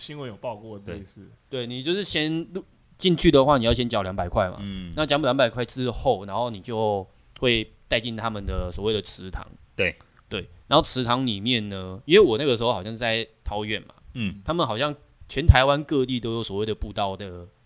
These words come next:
Speaker 2: 会场。
Speaker 1: 嗯。会场。
Speaker 3: 嗯。
Speaker 2: 对，但是那个什么庙产，它不会真的每一个场都到。
Speaker 3: 对。
Speaker 2: 对，所以他就会挂一个他的画像在那里。
Speaker 3: 哦，就等于说算是什么神像啊
Speaker 1: 表示他有在的意思。
Speaker 3: 之类的。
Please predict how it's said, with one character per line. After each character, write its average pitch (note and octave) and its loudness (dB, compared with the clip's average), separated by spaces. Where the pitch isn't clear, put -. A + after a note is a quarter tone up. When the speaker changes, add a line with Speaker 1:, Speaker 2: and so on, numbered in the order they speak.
Speaker 2:
会 A#2 0
场。 - -12
Speaker 1:
嗯。 - -20
会 G2 -20
场。 - -20
Speaker 3:
嗯。 G#2+ -6
Speaker 2:
对， E2+ -12
但 D3+ 0
是 E3+ 4
那 E3+ 2
个 D3+ 2
什 A2 -6
么 G#2 -8
庙 C#3 -2
产， G2 -4
它 A2+ -2
不 G2+ -14
会 G#2 -2
真 A#2+ -6
的 A2+ -4
每 F2+ -12
一 G2+ -14
个 A2+ -12
场 - -14
都 G2+ -12
到。 F#2+ -10
Speaker 3:
对。 F2+ 2
Speaker 2:
对， G#2 -4
所 C3+ 4
以 D3 8
他 C#3 4
就 C#3 4
会 C#3 6
挂 A#2 0
一 G#2+ -6
个 G#2 -10
他 G2 -8
的 G2 -10
画 F#2+ -8
像 F#2 -14
在 F2+ -12
那 - 0
里。 - -8
Speaker 3:
哦， F2 2
就 A#2+ -4
等 F#2+ 0
于 F2+ -4
说 F#2+ -4
算 G2+ -6
是 F#2+ -10
什 F#2 -10
么 E2 -10
神 E2 -10
像 E2+ -4
啊 D#2 -16
Speaker 1:
表 A#2 -8
示 C3 -6
他 C#3+ 0
有 F2 -4
在 E2 -6
的 G#2 -12
意 A2 -14
思。 G2+ -20
Speaker 3:
之 G2 -18
类 G2 -20
的。 - -20